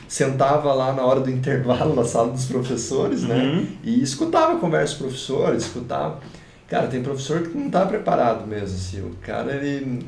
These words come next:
Speaker 1: talvez ele cresceu, né, naquele ambiente de, tipo, ah, tem que falar mesmo que tá E a pessoa bloqueia, né?
Speaker 2: É, o ca-,
Speaker 1: Ela
Speaker 2: o cara, no final das contas, ele só tá replicando o que um dia ele recebeu, né?
Speaker 1: Isso, isso.
Speaker 2: Ele não consegue fazer outra
Speaker 1: Isso.
Speaker 2: coisa.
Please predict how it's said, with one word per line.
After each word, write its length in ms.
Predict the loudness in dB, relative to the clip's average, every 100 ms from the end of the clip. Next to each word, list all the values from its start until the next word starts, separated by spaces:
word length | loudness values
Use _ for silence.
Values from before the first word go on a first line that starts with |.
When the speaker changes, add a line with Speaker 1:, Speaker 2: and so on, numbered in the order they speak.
| -4
Speaker 1:
talvez 320 | 0 0 2
ele 120 | 0 0
cresceu, 720 | -2 -2 -2 2 2 2 -2
né, 220 | -4 -4 -4 -6
naquele 300 | -8 -4 -2
ambiente 540 | -2 -2 -2 -4 -6
de, 140 | -10
tipo, 460 | -10 -12 -10 -8 -8 -8
ah, 240 | -6 -6
tem 220 | -6 -8
que 320 | -8 -10 -10 -12 -14 -12 -12 -12
falar 420 | -10 -4 0 0 0
mesmo 280 | -4 -4 -8
que 60 |
tá 400 | -8 -4 -4 -6 -12 -18 -20 -20 -20 -20 -20 -20 -20 -20 -20 -14
E 480 | -8 -4 -2 -2 -2
a 60 | -4
pessoa 600 | -4 -6 -4 -4 -2 -2
bloqueia, 560 | -4 -4 -4 -6 -4 -6
né? 160 | -2
Speaker 2:
É, 80 | 2
o 120 | 2
ca-, 80 | 2 0
Speaker 1:
Ela 140 | 0
Speaker 2:
o 40 |
cara, 140 | 0 0
no 240 | -2 -4
final 160 | -2 -2
das 100 | -2
contas, 180 | -2 0
ele 100 | 0
só 100 | 0
tá 120 | 2
replicando 600 | 2 0 -4 -4 -4 -4
o 40 |
que 100 | -4
um 120 | -4 -4
dia 200 | 0 0
ele 100 | 2
recebeu, 480 | 0 -2 -2 0 0
né? 100 | 0
Speaker 1:
Isso, 480 | 0 -2 -4 -6
isso. 360 | -6 -6 -8 -6
Speaker 2:
Ele 100 | -4
não 120 | -2
consegue 380 | -2 -2 -2 0
fazer 220 | 0 0
outra 200 | -2 -4
Speaker 1:
Isso. 100 | -4
Speaker 2:
coisa. 380 | -2 -2 -2 -8